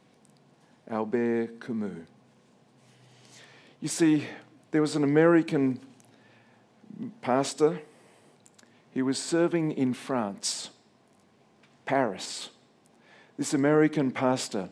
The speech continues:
was pastoring a major church in Paris.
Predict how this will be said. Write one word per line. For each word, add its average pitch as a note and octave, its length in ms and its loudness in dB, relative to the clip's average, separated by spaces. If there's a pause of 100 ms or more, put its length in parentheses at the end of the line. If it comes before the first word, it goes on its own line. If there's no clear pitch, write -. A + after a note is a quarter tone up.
(960)
was B2+ 300 -4
pastoring C#3 800 0
a A2 100 -4
major A#2 520 0
church - 760 -4
in A2 200 -4
Paris. G2+ 680 -10